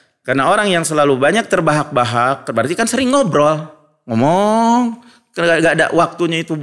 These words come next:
banyak, ngobrol, ketawa-ketawa gitu. Yang seperti ini rugi, bikin rugi. Waktu, menyia-nyiakan waktu. Nah, itu masalahnya kembali kerugiannya kepada dirinya.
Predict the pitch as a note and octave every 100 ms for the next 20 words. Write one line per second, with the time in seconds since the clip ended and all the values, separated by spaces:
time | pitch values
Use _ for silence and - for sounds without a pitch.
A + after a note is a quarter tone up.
0 | - - B2 C3 E3+ G#3+ G3+ B2+ G#2+ A#2
1 | D3+ F#3+ G3+ G2+ - - B2 A#2+ C3 A2+
2 | A#2+ D#3+ G3 G3+ G3 F#3 C3+ C3 B2 _
3 | _ _ _ C#3+ F3+ G3 G#3+ A3+ C4+ C4+
4 | - B3 G3+ A#3+ C4 D3 - - D3 D3+
5 | G3 G3+ A3+ F3+ A3 D3 B2+ - _ _
6 | _ _ _ F3 G3 - G3+ D#3+ E3 E3+
7 | F3 F3 F#3+ F3+ F#3+ G#3+ - F#3+ C3 -
8 | - _ _ _ _ _ _ _ _ _
9 | _ _ F#2+ F#2 E2+ E2+ F#2+ - A2+ G#3+
10 | D#3+ A#2 B2+ C3+ C#3+ G#3 A3 - C#3 B2+
11 | B2+ G3+ F3+ D3 C#3 B2+ D3+ G#3 G#3+ A3
12 | G#3+ A#3 B3 F3+ C#3